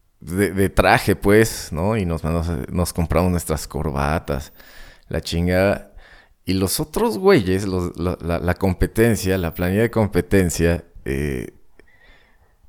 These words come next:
che vato hardcore, güey, estuvo bien vergas porque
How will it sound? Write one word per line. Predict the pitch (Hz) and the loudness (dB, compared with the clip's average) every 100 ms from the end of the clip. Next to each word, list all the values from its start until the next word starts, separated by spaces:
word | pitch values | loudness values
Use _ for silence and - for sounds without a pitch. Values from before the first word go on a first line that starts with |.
| - - - 80 | -20 -20 -14 -4
che | - 117 | 0 2
vato | 90 - 101 101 | 0 0 0 0
hardcore, | 95 - 80 80 95 110 107 | 0 -2 0 0 2 2 2
güey, | 104 107 | 4 2
estuvo | 101 123 120 | 2 2 2
bien | 113 120 117 | 2 2 4
vergas | 127 104 95 - | 4 4 2 0
porque | 90 85 90 87 82 | -2 -2 -2 0 -2